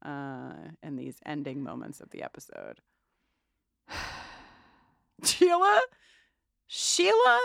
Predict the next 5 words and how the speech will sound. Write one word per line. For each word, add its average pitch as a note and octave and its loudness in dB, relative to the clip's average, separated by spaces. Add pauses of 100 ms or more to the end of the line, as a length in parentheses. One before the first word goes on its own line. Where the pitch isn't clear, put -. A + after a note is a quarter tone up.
the D#4+ 2
therapist, C4+ 2 (120)
and B3+ 2 (100)
Michelle's A#3 2
mom A#3+ 4